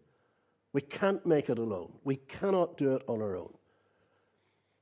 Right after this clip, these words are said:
In July this year, on the front page of the Irish Independent, talking about harassed and helpless, the headlines on the front page were this: "Young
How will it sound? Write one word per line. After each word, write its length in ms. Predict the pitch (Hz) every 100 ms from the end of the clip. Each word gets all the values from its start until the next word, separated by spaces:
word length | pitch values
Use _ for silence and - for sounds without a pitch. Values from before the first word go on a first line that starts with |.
| _ _ _ _ _
In 160 | 139 135
July 420 | 160 156 175 190
this 300 | 175 156 -
year, 160 | 160
on 100 | 147
the 80 | 131
front 320 | - 185 185
page 340 | - 160 156 143
of 100 | 120
the 140 | 135
Irish 340 | 139 170 139 170
Independent, 760 | 165 151 - 147 147 113 - - -
talking 320 | 135 135 151
about 300 | 127 139 135
harassed 500 | 127 131 139 151 -
and 140 | 135
helpless, 480 | 151 143 156 175 - _ _ _ _ _ _ _ _ _ -
the 100 | 139
headlines 680 | 202 208 196 196 190 170
on 120 | 135
the 60 | 135
front 400 | - 196 208 -
page 420 | - 170 165 -
were 80 | 151
this: 420 | - 123 107 - - - - _ _ _
"Young 540 | 139 175 220 226 220